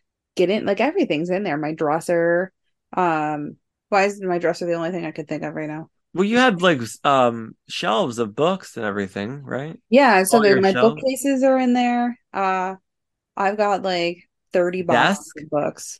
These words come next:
Speaker 1: My desk, I have one of the desks in there. Um,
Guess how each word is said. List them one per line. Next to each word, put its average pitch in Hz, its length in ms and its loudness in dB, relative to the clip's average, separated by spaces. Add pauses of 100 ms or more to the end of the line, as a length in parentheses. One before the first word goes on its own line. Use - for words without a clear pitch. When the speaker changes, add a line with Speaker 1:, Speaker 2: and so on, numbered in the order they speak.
Speaker 1:
My 170 160 0
desk, 175 440 4
I 180 100 0
have 190 220 2
one 185 200 2
of 202 60 -2
the 202 80 -2
desks 196 440 -2
in 196 120 -2
there. 190 400 2 (460)
Um, 180 560 2